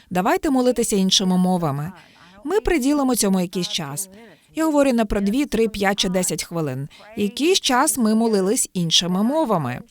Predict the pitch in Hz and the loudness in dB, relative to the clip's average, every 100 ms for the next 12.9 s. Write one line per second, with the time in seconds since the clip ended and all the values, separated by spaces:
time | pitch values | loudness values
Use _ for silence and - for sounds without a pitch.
0 | _ - 196 185 185 220 214 302 330 302 | _ -20 -20 -20 -8 -4 -2 -2 0 -2
1 | 285 269 277 285 285 220 202 220 247 262 | 0 -2 0 -2 0 0 0 0 -4 -2
2 | 214 214 214 240 302 - 330 214 202 170 | -2 -2 -2 0 0 0 0 -2 -2 -4
3 | 160 151 156 151 135 - - 240 _ _ | -2 -4 -2 -4 -6 -10 -20 -20 _ _
4 | - 208 202 330 403 392 320 330 349 330 | -6 0 2 0 -2 -2 -4 -2 -4 -2
5 | 302 262 208 202 214 240 247 185 190 196 | -2 -2 0 0 0 -2 -2 0 2 2
6 | 220 240 190 185 220 285 294 _ _ _ | 0 -2 -2 0 -2 -4 -18 _ _ _
7 | _ _ _ _ _ 180 190 196 220 226 | _ _ _ _ _ -12 -2 2 2 2
8 | - 302 294 320 320 330 - - 156 - | 0 0 2 2 2 2 0 -2 -4 -6
9 | 240 - 170 220 208 _ _ 196 226 269 | -12 -20 -20 -20 -20 _ _ 0 2 2
10 | - 269 202 202 233 - 302 302 330 523 | 2 2 6 6 4 0 -2 -2 -6 -12
11 | - - - 214 254 320 - 339 277 254 | -20 -20 -12 -2 0 2 0 0 0 0
12 | 196 220 247 190 190 185 170 143 | 2 2 4 0 0 0 -2 -6